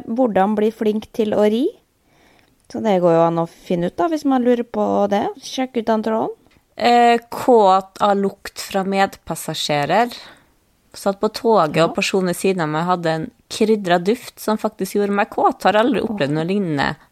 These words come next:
Speaker 2: Noen andre som har samme
Speaker 1: Mm.
Speaker 2: erfaring.
Speaker 1: Ja. Har samboer drukket urinen din? Herregud, så mye sex det er, da. Nå begynner folk å bli desperate,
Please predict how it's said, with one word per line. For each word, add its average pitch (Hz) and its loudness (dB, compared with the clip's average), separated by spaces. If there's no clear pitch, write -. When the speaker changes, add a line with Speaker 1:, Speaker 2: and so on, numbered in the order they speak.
Speaker 2:
Noen 196 -2
andre 196 0
som 170 -8
har 170 -6
samme 196 -2
Speaker 1:
Mm. 160 0
Speaker 2:
erfaring. 190 0
Speaker 1:
Ja. 175 -10
Har 254 0
samboer 226 2
drukket 226 -2
urinen 226 0
din? 220 -2
Herregud, 294 0
så 262 -6
mye 269 4
sex - -10
det 180 2
er, 190 2
da. 339 2
Nå 190 -4
begynner 220 2
folk 190 -2
å 175 2
bli 180 2
desperate, 180 0